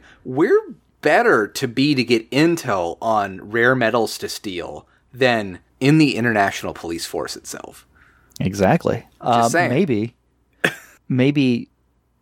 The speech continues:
Speaker 2: you know, he gets the intel and passes it on to his lovely wife,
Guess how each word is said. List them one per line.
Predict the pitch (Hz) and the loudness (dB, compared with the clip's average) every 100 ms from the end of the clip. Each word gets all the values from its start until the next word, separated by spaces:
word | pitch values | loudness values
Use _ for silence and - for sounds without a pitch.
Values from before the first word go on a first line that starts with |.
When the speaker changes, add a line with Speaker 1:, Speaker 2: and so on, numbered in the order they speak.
| _ | _
Speaker 2:
you | 143 | -4
know, | 92 156 147 - | -4 -4 -6 -8
he | - - 151 151 147 | -8 0 4 4 2
gets | - 123 123 - | -2 0 0 2
the | 135 | 2
intel | 127 143 113 104 | 4 4 6 6
and | 107 | 4
passes | 107 110 - 120 | 2 0 0 0
it | |
on | 113 107 107 | 2 4 2
to | 110 | 2
his | 104 95 - 302 | 0 0 -4 -10
lovely | 139 117 110 101 | 0 2 2 0
wife, | 98 151 135 123 - | 2 4 4 2 -2